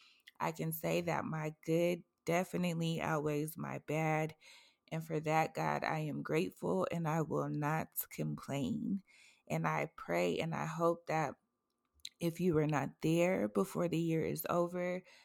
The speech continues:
that you are able to come to that space as well. So again, thank you so much for joining me on whatever platform you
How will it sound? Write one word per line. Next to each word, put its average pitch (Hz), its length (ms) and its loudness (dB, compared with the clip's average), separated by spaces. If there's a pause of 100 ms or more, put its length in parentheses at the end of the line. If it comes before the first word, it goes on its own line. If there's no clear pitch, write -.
(140)
that 147 220 -2
you 170 220 0
are 156 180 0
able 151 300 0
to - 180 -4
come 156 300 -4
to 151 180 -6
that 101 280 -4
space 151 480 -4 (140)
as 95 260 -4 (220)
well. 107 520 -6 (640)
So 190 260 2
again, 175 480 -2
thank 175 200 2
you 190 120 2
so 175 180 -2
much 160 260 -4
for 160 140 0
joining 170 500 -2
me 180 300 -4
on 165 300 0
whatever 160 440 0
platform 156 720 -4
you 156 280 -4